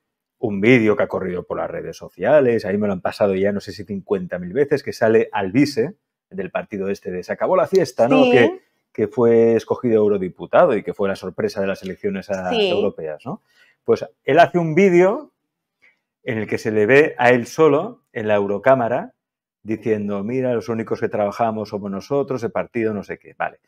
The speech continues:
Speaker 1: Ese vídeo se grabó después de una sesión en que ya se había desalojado el Parlamento y no había ni Dios. Pero nos la han colado. Es decir, Alvise te la cuela también. O sea, me,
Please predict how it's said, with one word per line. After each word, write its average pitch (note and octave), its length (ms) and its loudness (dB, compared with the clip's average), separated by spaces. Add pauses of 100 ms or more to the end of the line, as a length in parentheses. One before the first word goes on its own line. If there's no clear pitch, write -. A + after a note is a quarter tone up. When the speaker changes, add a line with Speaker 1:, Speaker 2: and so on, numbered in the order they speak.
(420)
Speaker 1:
Ese B2 240 -4
vídeo B2 280 2
se A#2 140 -4
grabó G2 540 -2 (240)
después A2 920 -2
de G#2 140 -4
una G2+ 160 -4
sesión A2 540 -4
en - 120 -10
que F#2+ 140 -6
ya G2+ 140 -2
se A#2 100 -2
había G2+ 240 0
desalojado G2 500 -2
el F#2+ 80 -4
Parlamento G2+ 640 -6 (240)
y B2+ 100 -6
no A#2+ 80 -4
había G#2 200 -4
ni D2+ 120 -16
Dios. E2+ 380 -12 (480)
Pero A2 180 -2
nos G#2+ 160 -2
la A#2 100 6
han B2 80 2
colado. F2+ 420 0
Es F2+ 80 -12
decir, G#2 220 -8
Alvise B2 460 0
te E3+ 100 2
la C3+ 140 2
cuela A2 220 -2
también. B2+ 340 2
O - 400 -20
sea, F3 180 6
me, D3 140 0